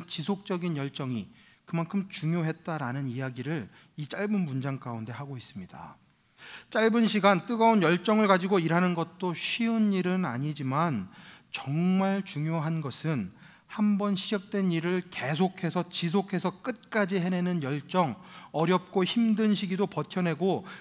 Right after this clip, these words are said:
끝까지 그 일을 해내고야 말겠다라는 끈질긴 열정이 필요하다라고 이야기하는 것입니다. 삶의 위기를 경험하고 있는 사람들에게 한 번, 두 번 필요한 도움을 주는 것,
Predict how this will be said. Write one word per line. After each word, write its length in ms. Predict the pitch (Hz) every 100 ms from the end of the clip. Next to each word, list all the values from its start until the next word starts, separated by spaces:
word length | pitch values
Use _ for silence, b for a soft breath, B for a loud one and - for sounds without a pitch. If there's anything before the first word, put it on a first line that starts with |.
| -
끝까지 520 | 247 - - 254 214
그 180 | 214 185
일을 240 | 180 185
해내고야 520 | 185 226 233 226 214 202
말겠다라는 760 | 135 156 180 185 170 180 180
끈질긴 640 | 269 254 226 220 208 214 151
열정이 600 | 131 143 - 180 170 170
필요하다라고 1160 | - 208 208 180 170 156 139 135 123 135 190 B B _
이야기하는 520 | 127 117 107 113 110 110
것입니다. 640 | 101 - 90 - 92 - _ _ _ _ _ _ _ _ B B
삶의 360 | - 208 202 190
위기를 300 | 190 185 190
경험하고 520 | 160 165 190 175 180
있는 220 | 170 175
사람들에게 640 | 170 175 170 160 151 170 170
한 300 | 139 202 185
번, 200 | 185 165
두 160 | 147
번 300 | 165 165 101 B B _
필요한 420 | - 208 196 190
도움을 400 | 180 156 165 175
주는 300 | 165 147 151
것, 200 | 151 165